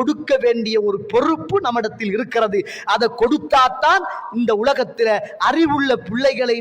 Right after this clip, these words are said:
நாம் உருவாக்குகிறோம் என்பது அடையாளம். அப்படி இல்லாட்டி இந்த உலகத்துல அறிவோடு ஒரு பிள்ளை வளர்கிறது, மார்க்க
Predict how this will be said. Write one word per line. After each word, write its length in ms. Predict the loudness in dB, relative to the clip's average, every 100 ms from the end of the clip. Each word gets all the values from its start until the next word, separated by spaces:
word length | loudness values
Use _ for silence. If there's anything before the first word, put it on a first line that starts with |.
| -2
நாம் 140 | -2 -2 -2
உருவாக்குகிறோம் 840 | 4 4 2 -4 -2 2 2 0 -2
என்பது 240 | -2 -2 0
அடையாளம். 480 | 0 0 -2 -4 -10 -18 -20 _ _ -2 0
அப்படி 260 | 2 0 2
இல்லாட்டி 440 | 4 4 2 -4 -4 -6 -8 -2
இந்த 120 | 0 2
உலகத்துல 500 | 4 2 0 0 2 2 -2 -8 -10 -2 0
அறிவோடு 520 | 2 2 6 6 6 4
ஒரு 140 | 2 -2
பிள்ளை 220 | 0 2 2
வளர்கிறது, 520 | 2 2 2 2 2 0 -2 -10 -10 -4 0
மார்க்க 520 | 4 4 2 0